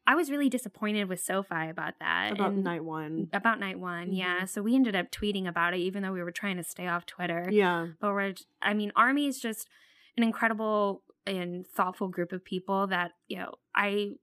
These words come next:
Speaker 1: know that we can take care of each other and ourselves and not put ourselves into that situation. But with SoFi being the massive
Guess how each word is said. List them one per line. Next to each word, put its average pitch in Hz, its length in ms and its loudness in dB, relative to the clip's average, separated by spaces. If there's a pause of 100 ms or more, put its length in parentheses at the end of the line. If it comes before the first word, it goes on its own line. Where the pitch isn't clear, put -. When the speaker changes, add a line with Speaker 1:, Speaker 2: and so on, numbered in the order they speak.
(160)
Speaker 1:
know 196 240 2
that 190 140 0
we 196 100 0
can 208 200 -4
take 180 200 -2
care 180 180 0
of 180 80 -2
each 180 200 -4
other 190 320 0
and 196 180 0
ourselves 190 680 0
and 214 120 0
not 190 200 2
put 220 100 -2
ourselves 220 380 -2
into 220 160 -2
that 220 180 -4
situation. 214 680 -2 (380)
But 226 320 4
with 214 200 -2
SoFi 233 480 2
being 208 260 -2
the 196 80 0
massive 190 640 0